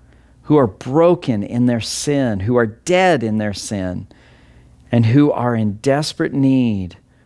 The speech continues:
of your healing. So, Lord, we pray today that you would help us, that you would guide us into helping others see that healing, that they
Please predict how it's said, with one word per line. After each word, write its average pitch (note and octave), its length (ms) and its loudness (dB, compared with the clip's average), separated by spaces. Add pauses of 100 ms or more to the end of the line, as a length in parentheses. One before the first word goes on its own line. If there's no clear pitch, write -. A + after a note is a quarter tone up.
(200)
of G#2 140 -4
your A2 140 0
healing. G2 600 -4 (840)
So, - 180 0
Lord, B2+ 280 6
we D3 120 4
pray D#3+ 400 0
today A#2+ 720 0 (560)
that B2+ 100 -2
you C#3 200 2
would E3 100 4
help E3+ 460 0
us, F#2+ 260 -6
that C3+ 140 -4
you C#3+ 180 -2
would C3+ 220 -2
guide D#3 400 2
us G2+ 320 -4 (180)
into E3+ 560 0
helping D#3 500 0
others C3+ 300 2
see C3+ 320 -2
that B2 240 0
healing, G#2+ 560 -6 (1300)
that B2 160 2
they E3 500 4